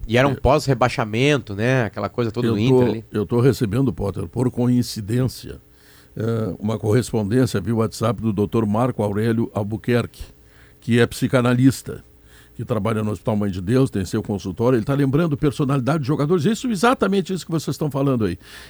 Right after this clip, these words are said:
Speaker 2: E diz o seguinte em relação ao goleiro Daniel: "Para o goleiro é preciso um algo mais, uma centelha de loucura, uma atitude diferenciada,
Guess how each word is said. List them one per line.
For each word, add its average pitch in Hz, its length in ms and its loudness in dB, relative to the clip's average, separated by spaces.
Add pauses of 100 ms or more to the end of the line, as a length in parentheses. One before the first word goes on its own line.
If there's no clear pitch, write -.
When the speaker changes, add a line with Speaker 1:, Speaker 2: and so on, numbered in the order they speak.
Speaker 2:
E 127 80 4
diz 156 280 2
o 202 80 -2
seguinte 175 420 -2
em - 20 -2
relação 123 320 0
ao 127 60 2
goleiro 120 260 2
Daniel: 110 420 2 (320)
"Para 170 160 8
o 202 60 10
goleiro 175 300 10
é - 20 4
preciso 165 460 2
um 170 80 2
algo 180 200 4
mais, 147 320 4
uma 117 140 0
centelha 151 580 4
de 113 120 -2
loucura, 135 520 6
uma 107 120 2
atitude 135 400 0
diferenciada, 123 840 0